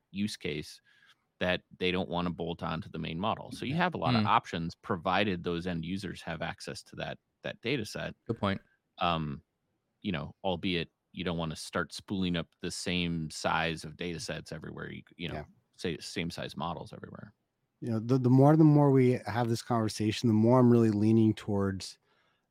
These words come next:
Speaker 2: you know, that, that approach where you really do start off with a, like, a gold data set and consolidate more of your reports, because, yeah, the costs, you know, from a s-, performance, scalability,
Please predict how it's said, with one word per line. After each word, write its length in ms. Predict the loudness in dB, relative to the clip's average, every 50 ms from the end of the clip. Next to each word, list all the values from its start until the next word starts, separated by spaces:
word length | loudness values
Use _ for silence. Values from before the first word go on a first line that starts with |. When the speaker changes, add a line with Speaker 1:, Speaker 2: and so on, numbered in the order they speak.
| _ _ -4
Speaker 2:
you 140 | -2 0
know, 120 | 0 0 -2
that, 380 | 0 2 2 2 2 0 -2
that 160 | -2 0 0 0
approach 540 | -2 -2 0 4 6 6 6 4 0 -2
where 140 | 0 0 2
you 180 | 2 2 2 2
really 280 | 4 4 4 4 4 2
do 400 | 0 -2 2 4 6 6 6 4
start 380 | 2 0 -2 0 0 2 2 4
off 300 | 4 2 2 0 -2 -4
with 180 | -4 -4 -4 -6
a, 100 | -8 -6
like, 240 | -6 -6 -6 -6 -8
a 60 | -8
gold 280 | -4 -2 -2 -2 -2
data 260 | -2 -2 -2 -2 -2 -4
set 360 | -6 -6 -4 -4 -4 -6 -6
and 280 | -4 -2 -2 -2 -4 -6 _ _ _ -20 -20 _ 0
consolidate 560 | 2 2 2 4 4 4 4 4 4 2 4
more 220 | 4 2 2 2 2
of 80 | 0
your 140 | -2 -2 -2
reports, 480 | -2 -4 -4 _ -2 -2 -2 -2 0 0
because, 480 | 0 2 4 6 6 6 6 4 0 _ _ -20 _ _ _ _ _ _ _ _ _ _
yeah, 200 | 8 10 10 10
the 120 | 8 6 6
costs, 440 | 6 8 6 6 6 4 0 -6 -6 -8 -6 -2
you 140 | 0 0 0
know, 180 | 0 -2 -6 -8 -2
from 220 | 0 2 4 4
a 60 | 4
s-, 220 | 2 0 -6 -12 -14 _ -10
performance, 760 | -10 -6 0 4 6 8 8 8 8 6 4 2 -2 -10 -18 _ -16
scalability, 880 | -8 -2 0 0 0 0 2 2 4 4 4 4 2 2 2 0 -2